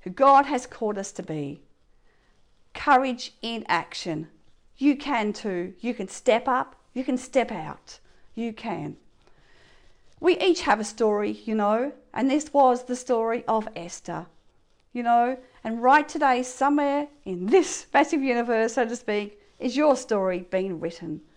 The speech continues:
So don't forget that. Thank you so much for listening. God bless you, I pray, and have a great week. So let's not forget the moments. Yes, God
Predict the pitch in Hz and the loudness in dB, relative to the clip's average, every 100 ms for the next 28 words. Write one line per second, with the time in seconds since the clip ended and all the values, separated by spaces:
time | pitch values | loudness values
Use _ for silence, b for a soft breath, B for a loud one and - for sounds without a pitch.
0 | b b b b b 240 233 277 269 277 | b b b b b -4 0 2 2 -2
1 | 254 208 208 175 170 175 - b b b | -2 -2 -2 -2 0 -2 -8 b b b
2 | b b _ - 294 285 - 233 233 247 | b b _ 0 2 0 -4 -8 -4 -2
3 | 240 240 180 - - - - - 214 196 | 0 2 2 2 -6 -16 -12 -4 -2 -2
4 | - 190 190 208 b b b 226 220 254 | -6 -6 -6 -6 b b b 0 0 4
5 | 262 294 - 285 285 302 - 233 247 220 | 4 4 -2 -2 -2 -2 -4 -4 2 2
6 | 220 262 - b b 190 214 262 247 262 | 2 -2 -12 b b -8 -4 -2 -2 -2
7 | 254 233 233 - 202 170 143 - - - | 2 2 2 -4 -6 -4 -4 -10 -18 -20
8 | b b b b b b - 277 285 285 | b b b b b b -4 0 0 0
9 | - 269 226 - - - 233 220 214 220 | 0 2 2 -2 -12 -8 -2 -2 -2 -6
10 | 214 190 190 202 - - - - 208 196 | -2 -2 -2 -8 -10 -16 -20 -4 0 0
11 | 220 - - _ - 196 202 | -2 -8 -20 _ -2 0 0